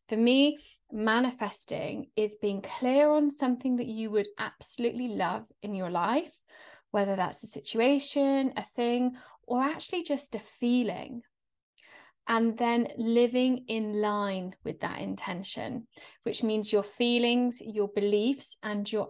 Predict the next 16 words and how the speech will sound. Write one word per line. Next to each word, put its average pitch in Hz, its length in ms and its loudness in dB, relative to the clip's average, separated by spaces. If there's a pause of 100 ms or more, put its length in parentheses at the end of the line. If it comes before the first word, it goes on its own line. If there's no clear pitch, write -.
actions 240 920 -2 (140)
are 208 220 -4
all 202 180 2
aligned 202 720 0 (400)
as 226 260 -4
you 220 180 -6
work 208 500 0
towards 185 880 -4 (320)
that - 240 -6
thing 190 280 -6
that - 120 -10
you 185 160 -8
want 180 340 -8
to - 100 -10
call 165 360 -6
in 135 260 -6